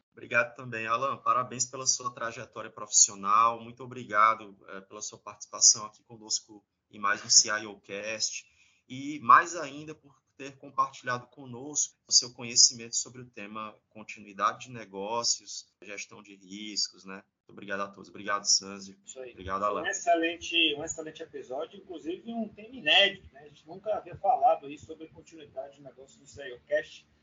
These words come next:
Speaker 2: Com um agradecimento final, como sempre, agradecer aí ao nosso caro ouvinte que ficou aqui até o final do episódio.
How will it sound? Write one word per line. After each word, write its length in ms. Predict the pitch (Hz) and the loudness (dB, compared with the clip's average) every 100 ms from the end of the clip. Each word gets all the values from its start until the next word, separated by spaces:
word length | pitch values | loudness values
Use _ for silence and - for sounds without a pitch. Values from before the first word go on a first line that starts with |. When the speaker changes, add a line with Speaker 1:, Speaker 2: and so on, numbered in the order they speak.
| - - _ - | -20 -20 _ -6
Speaker 2:
Com 100 | 311 | -2
um 60 | |
agradecimento 840 | 277 240 202 202 202 196 196 196 190 | 2 2 4 2 2 0 0 -2 -6
final, 400 | - 170 175 180 | -6 6 6 6
como 220 | 175 170 | 0 -10
sempre, 320 | - 175 170 | -12 -14 -12
agradecer 600 | 170 170 165 156 - 160 | -8 -6 -6 -6 -4 2
aí 160 | 165 156 | 4 4
ao 60 | 156 | 2
nosso 200 | 151 - | -6 -2
caro 240 | 160 160 | 2 2
ouvinte 380 | 143 156 156 - | 2 -4 -10 -12
que 80 | _ | _
ficou 480 | 151 - - 160 | -20 -20 -8 -6
aqui 180 | 151 - | -6 -8
até 340 | 147 - 175 185 | -12 2 6 6
o 140 | 185 | 4
final 240 | 165 160 | 4 6
do 80 | 160 | 6
episódio. 640 | 160 143 135 156 156 156 | 4 0 6 8 8 4